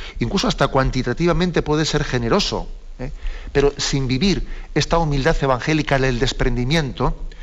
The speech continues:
de buscar el último puesto, de hacernos pobre con los pobres, ¿no?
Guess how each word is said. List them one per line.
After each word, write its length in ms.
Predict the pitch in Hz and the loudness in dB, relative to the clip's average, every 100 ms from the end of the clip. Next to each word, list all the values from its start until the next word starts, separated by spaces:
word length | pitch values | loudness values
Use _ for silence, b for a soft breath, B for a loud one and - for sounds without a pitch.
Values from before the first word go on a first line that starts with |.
| B B | B B
de 120 | 107 | -2
buscar 260 | 120 - 156 | 0 2 2
el 100 | 135 | 2
último 360 | 143 143 120 110 | 2 0 0 2
puesto, 500 | 160 147 - 120 170 - - - - - - - - - - - - - - B B B B B - | 0 0 -2 -4 -4 -10 -14 -14 -12 -10 -8 -8 -8 -10 -14 -18 -16 -16 -16 B B B B B -4
de 160 | 117 | 0
hacernos 440 | 113 - 147 151 - | 2 2 2 2 0
pobre 320 | 147 139 139 | 0 2 2
con 160 | 123 113 | 0 -2
los 180 | 107 | -4
pobres, 400 | - 151 135 127 | 0 2 2 0
¿no? 140 | 117 | -4